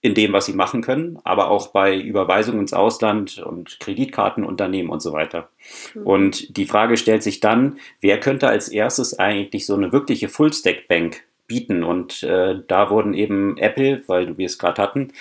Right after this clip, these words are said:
Speaker 1: und Amazon ins Spiel gebracht. Und die Hypothese war da so ein bisschen, ja,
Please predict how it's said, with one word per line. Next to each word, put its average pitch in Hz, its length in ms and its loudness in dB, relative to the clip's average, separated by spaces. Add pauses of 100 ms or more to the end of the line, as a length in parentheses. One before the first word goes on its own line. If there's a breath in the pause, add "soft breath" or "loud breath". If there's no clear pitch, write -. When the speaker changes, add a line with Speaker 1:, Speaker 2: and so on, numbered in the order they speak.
(300 loud breath)
Speaker 1:
und 107 480 2
Amazon 120 400 2
ins 87 140 -2
Spiel 92 200 -4
gebracht. 104 560 -4
Und 98 400 -2 (300 loud breath)
die 101 140 -4
Hypothese 117 560 2
war 107 140 4
da 104 180 4
so 117 80 2
ein 113 80 2
bisschen, 113 300 -2
ja, 107 300 2